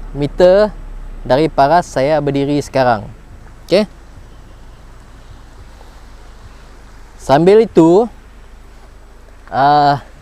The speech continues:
kita nak belajar bahasa Melanau, iaitu sebelum ni saya buat, ah, perkataan-perkataan homonim, belum selesai lagi.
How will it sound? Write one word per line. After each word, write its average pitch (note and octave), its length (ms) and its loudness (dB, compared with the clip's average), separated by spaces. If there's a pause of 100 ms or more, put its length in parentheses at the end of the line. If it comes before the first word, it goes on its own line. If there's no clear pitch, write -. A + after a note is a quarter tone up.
(300)
kita F3 320 0
nak D#3+ 160 -2
belajar E3 400 2
bahasa D3+ 400 0
Melanau, D3 560 -4 (480)
iaitu E3 500 -2
sebelum D3+ 380 -4
ni E3 160 -2
saya D3 160 -2
buat, D#3+ 320 2 (160)
ah, B2 480 -2 (640)
perkataan-perkataan E3 800 0
homonim, C#3+ 640 -4 (240)
belum D3+ 240 2
selesai C#3+ 480 2
lagi. C#3+ 400 2